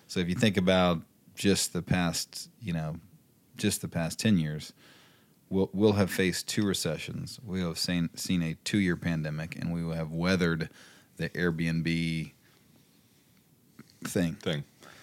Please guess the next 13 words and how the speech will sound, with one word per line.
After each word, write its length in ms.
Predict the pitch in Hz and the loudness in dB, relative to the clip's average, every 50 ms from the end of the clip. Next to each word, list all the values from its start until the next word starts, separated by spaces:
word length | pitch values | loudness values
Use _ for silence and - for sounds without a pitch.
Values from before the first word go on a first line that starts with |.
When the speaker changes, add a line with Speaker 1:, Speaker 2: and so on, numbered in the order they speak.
| - - - - - | -20 -20 -20 -12 -4
Speaker 1:
So, 400 | - - - 98 92 90 82 - _ _ - | 0 2 4 6 4 4 2 -2 _ _ 0
I 40 | - | 2
mean, 100 | 90 87 | 4 4
th-, 160 | 101 110 - - | 4 2 2 0
those 220 | 98 107 127 135 | 0 2 2 4
are 80 | 131 117 | 2 2
legitimate 640 | 101 90 85 73 - 95 98 98 98 92 90 82 - - | 2 2 0 0 0 2 4 6 6 4 4 2 -2 -6
five 320 | - - 101 98 98 98 90 | -2 2 2 4 4 4 2
events 540 | 87 82 82 87 80 71 67 - - - - | 2 2 2 0 0 0 -4 -8 -10 -10 -6
that 200 | - 87 87 80 | -4 -4 -4 -4
could 180 | - - 98 87 | -2 0 0 0
have 120 | 87 80 - | 0 -2 -4
threatened, 600 | - - 95 92 - - 85 85 82 76 - | -4 0 2 2 2 2 0 0 0 -2 -4